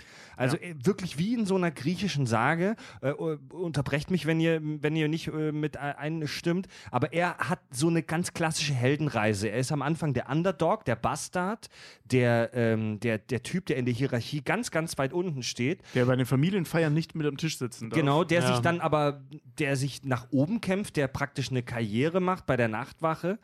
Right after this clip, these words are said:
Speaker 3: Vor allem als einziger halt irgendwie. Alle
Speaker 1: Mhm.
Speaker 3: anderen sind irgendwie in die guten Stände reingeboren und
Speaker 1: Ja.
Speaker 3: Jon Snow ist der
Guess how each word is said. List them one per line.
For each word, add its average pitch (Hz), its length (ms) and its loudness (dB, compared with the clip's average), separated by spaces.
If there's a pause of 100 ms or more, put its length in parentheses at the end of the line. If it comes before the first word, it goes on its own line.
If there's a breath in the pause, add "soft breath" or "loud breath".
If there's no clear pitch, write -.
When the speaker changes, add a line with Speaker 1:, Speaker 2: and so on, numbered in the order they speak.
Speaker 3:
Vor 135 80 0
allem 131 80 4
als 123 240 2
einziger 131 420 0
halt 104 160 -4
irgendwie. 110 240 -4
Alle 117 140 0
Speaker 1:
Mhm. 135 60 2
Speaker 3:
anderen 156 220 2
sind 135 160 -4
irgendwie 143 320 -2
in 135 100 0
die 123 120 -4
guten 147 300 -4
Stände 131 380 2
reingeboren 165 520 4
und 131 180 2
Speaker 1:
Ja. 131 100 6
Speaker 3:
Jon 143 100 2
Snow 151 180 4
ist - 120 0
der - 100 -2